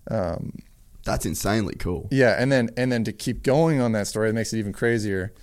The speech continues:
Speaker 1: is, so, like, obviously they had to build the car. So it took, it took some time. So I didn't get the car till,
Speaker 2: So
Speaker 1: like,
Speaker 2: did he take your car and then turn it into a rally car?
Speaker 1: No,
Speaker 2: Or,
Speaker 1: so
Speaker 2: like,
Speaker 1: he,
Speaker 2: he gave you
Speaker 1: he
Speaker 2: another
Speaker 1: took
Speaker 2: car?
Speaker 1: my car and he sold it, and he took the money from that and built, he had, like, a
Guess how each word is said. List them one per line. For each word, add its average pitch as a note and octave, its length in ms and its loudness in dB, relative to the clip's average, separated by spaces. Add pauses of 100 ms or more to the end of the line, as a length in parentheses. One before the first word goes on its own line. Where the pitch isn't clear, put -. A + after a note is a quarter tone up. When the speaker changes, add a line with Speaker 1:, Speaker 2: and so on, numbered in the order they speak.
(600)
Speaker 1:
is, G#2+ 720 0 (140)
so, - 160 -2
like, G#2+ 140 2
obviously G#2+ 280 0
they G#2+ 60 2
had G2+ 80 0
to F#2+ 120 -4
build F#2 100 -2
the - 60 -8 (100)
car. - 180 -16 (140)
So - 160 -4
it G#2+ 60 -4
took, - 140 -6
it A#2+ 140 -4
took - 140 -8
some - 100 -10
time. - 180 -12 (320)
So B2 160 0
I B2 40 4
didn't D3 180 2
get C3+ 120 2
the A#2+ 60 -4
car A2+ 560 2
till, G#2+ 200 0
Speaker 2:
So G2+ 120 4
Speaker 1:
like, A2+ 60 0
Speaker 2:
did A#2+ 120 0
he D3 260 0
take A2+ 400 0
your F#2+ 320 0
car F2 440 -2
and E2+ 120 -4
then E2+ 180 -4
turn F2+ 280 0
it F2 80 -4
into E2+ 220 -2
a F2+ 40 -2
rally F2+ 280 -2
car? G#2+ 280 -2
Speaker 1:
No, B2 260 4
Speaker 2:
Or, A2+ 40 4
Speaker 1:
so - 120 4
Speaker 2:
like, A#2 100 0
Speaker 1:
he, D#3+ 80 2
Speaker 2:
he G2+ 80 0
gave F2 280 -2
you E2+ 120 -4
Speaker 1:
he D#2+ 140 -6
Speaker 2:
another C#3+ 180 0
Speaker 1:
took F3+ 160 2
Speaker 2:
car? D3 100 -2
Speaker 1:
my C3 200 4
car A2 420 0 (180)
and A#2+ 80 -4
he A2 60 -4
sold A2+ 360 2
it, F2+ 140 -2
and G#2 100 -4
he G2+ 60 -4
took C3+ 240 -6
the A#2+ 80 -6
money A2+ 320 0
from A#2 220 -4
that G2+ 320 -2
and G2+ 260 -8
built, G#2+ 220 0
he A#2 140 -2
had, G#2+ 280 0
like, G#2 180 0
a G2 160 0